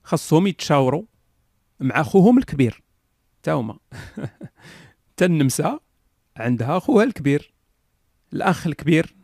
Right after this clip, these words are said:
ديال النمسا هو الإمبراطورية الألمانية. الإمبراطورية الألمانية في هذا الوقت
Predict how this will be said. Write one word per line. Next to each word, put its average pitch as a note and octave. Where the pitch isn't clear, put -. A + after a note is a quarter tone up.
ديال A#2+
النمسا B2+
هو A#2+
الإمبراطورية A#2+
الألمانية. A#2
الإمبراطورية B3
الألمانية G3
في F3+
هذا E3+
الوقت A3+